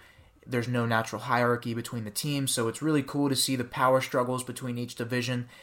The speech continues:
um, especially with the divisional, uh, rivalries that are developing, especially the Philadelphia and Pittsburgh Maulers teams. They do not like each other at all,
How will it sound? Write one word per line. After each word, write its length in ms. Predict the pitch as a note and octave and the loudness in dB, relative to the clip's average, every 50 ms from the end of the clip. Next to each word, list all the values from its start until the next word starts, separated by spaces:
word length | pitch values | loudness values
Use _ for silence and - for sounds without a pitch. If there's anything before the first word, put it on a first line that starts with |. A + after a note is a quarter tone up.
| - - - - - | -20 -20 -20 -18 -10
um, 200 | - G#2 G#2 G2+ | -6 -4 -4 -2
especially 380 | G#2 G#2 - B2 A#2+ A#2 - B2 | -2 -2 0 0 0 -2 -2 -4
with 100 | A#2 A2+ | -2 -4
the 60 | A#2 | -4
divisional, 580 | A2+ B2 B2 C3 B2 A2+ A#2 A2+ A2+ A2+ A2+ - - - - - _ _ - - | -4 -2 -2 -2 -2 -2 -2 -2 -2 -2 -4 -8 -14 -20 -20 -20 _ _ -10 -6
uh, 140 | G#2+ G2+ G#2 | -6 -2 4
rivalries 540 | A#2+ B2+ C3 C3+ B2+ B2 A#2+ A#2+ A#2+ A#2+ | 8 8 8 8 8 4 0 0 0 0
that 160 | B2+ A2 - - - | -2 -4 -4 0 4
are 180 | B2 C#3 C#3+ D3 | 8 8 8 8
developing, 640 | C#3+ C#3 B2 B2 A#2 A2+ A#2+ - A#2+ A2+ A2 A2 A#2 - _ _ _ _ - - _ _ _ _ _ _ _ _ _ - - - - | 8 4 4 6 6 4 4 2 -2 -6 -6 -6 -10 -16 _ _ _ _ -20 -20 _ _ _ _ _ _ _ _ _ -20 -18 -14 -10
especially 640 | - - - - - - B2 A2 G#2 - - A#2 A#2 | -6 -4 -2 -2 -2 -2 -2 -2 -2 -2 -4 -4 -4
the 100 | A2+ A2 | -4 -4
Philadelphia 840 | - B2 A2+ A2+ A#2 A#2 A2 A2+ - - B2 A#2 A#2 A2+ A2+ A2 - | -2 0 0 2 4 4 2 2 2 -2 -2 0 2 2 2 0 0
and 220 | - A#2+ A#2+ A#2 - | -4 -6 -6 -6 -6
Pittsburgh 380 | B2 A#2+ - - - A2+ A2 | -6 -6 -6 -2 -2 -2 -2
Maulers 420 | A#2 A#2+ A2+ A2 A2 A2 G#2 - - | 0 0 2 2 0 0 -4 -6 -8
teams. 320 | - B2 A2+ G#2+ G#2 - | -8 -6 -6 -6 -6 -4
They 220 | - A#2 A2+ A2+ A2+ | -2 0 0 0 0
do 100 | A2 A2+ | -2 -4
not 300 | A2 A2 A2 A2 G#2+ G#2+ | -4 -4 -2 -2 -2 -4
like 200 | A2+ G#2+ G#2 - | -6 -6 -6 -8
each 160 | A2+ G#2 - | -8 -8 -6
other 260 | A#2 G#2+ G#2+ G#2+ - - | -6 -4 -4 -6 -6 -4
at 300 | - A2 A#2 A#2 A#2 - - | -2 0 0 0 -2 -2 -4
all, 360 | A#2 B2 B2 B2 A#2 G#2+ - | -2 0 2 2 2 2 0